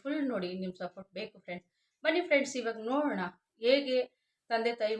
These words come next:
ಮಕ್ಳ ಜೊತೆ ನಡ್ಕೊಬೇಕು ಅಂತ. ಮೇನ್ ಆಗಿ ಮಕ್ಳು ನಮ್ ಮಾತ್ ಕೇಳ್ತಾ ಇಲ್ಲ ಅನ್ನೋದೇ ಪ್ರತಿಯೊಂದು ತಂದೆ ತಾಯಿ ಮ-, ಗೆ ಒಂಥರ ಬೇಜಾರು.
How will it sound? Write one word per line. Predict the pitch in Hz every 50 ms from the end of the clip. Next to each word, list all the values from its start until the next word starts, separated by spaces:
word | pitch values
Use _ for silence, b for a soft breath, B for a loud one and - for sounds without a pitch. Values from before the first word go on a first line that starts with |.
| 208
ಮಕ್ಳ | 196 - - 254 262 196 196
ಜೊತೆ | 190 196 196 185
ನಡ್ಕೊಬೇಕು | 185 180 180 - 196 190 185 175 180 - - 160
ಅಂತ. | 165 - _ _ _ _ _ _ _ 277
ಮೇನ್ | 311 320 311 294
ಆಗಿ | 262 254 269 262 233 220
ಮಕ್ಳು | 214 208 - _ - 320 311 226 214 226 247 254 233
ನಮ್ | 220 202 208
ಮಾತ್ | 214 233 - - -
ಕೇಳ್ತಾ | - 202 214 233 220 - 226 214
ಇಲ್ಲ | 208 208 196 185
ಅನ್ನೋದೇ | 185 185 180 185 202 214 - _ _ _ -
ಪ್ರತಿಯೊಂದು | 202 202 202 - 220 214 214 208 202
ತಂದೆ | - 196 190 190 190 214 214
ತಾಯಿ | 214 - 202 190 185 180 180
ಮ-, | 170 - _ _ _ _ _ _ _ _ _ _ _ -
ಗೆ | 240 240 - _ _ _ _ _ _ - - - - _ _ _ _ _ _ _ -
ಒಂಥರ | 220 214 196 214 208 214 196 180 - - _ _ _ _ _ _ _ _ _ -
ಬೇಜಾರು. | 233 226 208 214 202 202